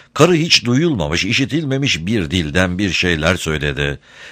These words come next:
Deli Elvan boynunu uzatıp sonuna kadar dinledi,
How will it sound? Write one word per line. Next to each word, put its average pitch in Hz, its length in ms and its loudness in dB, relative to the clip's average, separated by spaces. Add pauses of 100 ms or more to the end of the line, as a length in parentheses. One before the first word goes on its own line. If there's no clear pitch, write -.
(100)
Deli 156 240 4
Elvan 139 480 2
boynunu 110 380 0
uzatıp 80 480 -2
sonuna 101 380 -2
kadar 82 360 0
dinledi, 78 540 0